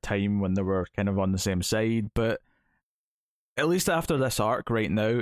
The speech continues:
where we are in the story, it just kind of feels superfluous and just an excuse to have a, a story with them kind of having this, like, relationship. And I don't know if I needed it that much. I, I think the origin of Skinner Sweet back in the, the backups of the first arc was perfect.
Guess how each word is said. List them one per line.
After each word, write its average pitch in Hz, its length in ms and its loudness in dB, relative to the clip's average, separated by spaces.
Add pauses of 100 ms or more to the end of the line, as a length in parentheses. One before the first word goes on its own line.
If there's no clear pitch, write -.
(120)
where 113 200 0
we 110 140 2
are 107 120 2
in 104 80 2
the 98 60 0
story, 107 460 0
it 113 180 -2
just 120 220 -2
kind 113 160 0
of 107 80 -4
feels 104 220 -2
superfluous 139 800 -2 (140)
and 104 640 0
just 113 280 -4
an 113 80 0
excuse 107 360 -4
to 104 120 -4
have 101 220 -2
a, 98 300 0
a 92 60 -2
story 107 380 0
with 101 300 -2
them 95 440 0 (400)
kind 104 220 0
of 95 120 -2
having 104 280 0
this, 95 260 -2
like, 71 160 -4
relationship. 92 580 -2
And 120 100 0
I 131 40 0
don't 143 160 -4
know 156 60 -2
if 156 120 -6
I 143 40 0
needed 107 340 0
it 73 60 -4
that 90 160 0
much. - 340 -6 (640)
I, 123 220 0
I 131 40 -2
think 139 320 -2
the 131 220 0
origin 131 340 2
of 117 80 -2
Skinner 117 240 -2
Sweet - 400 -4
back 110 240 -2
in 104 160 0
the, 101 140 0
the 98 120 -2
backups 107 460 -2
of 98 60 0
the 98 60 0
first 127 320 -2
arc 123 260 -2
was 95 120 -8
perfect. - 560 -2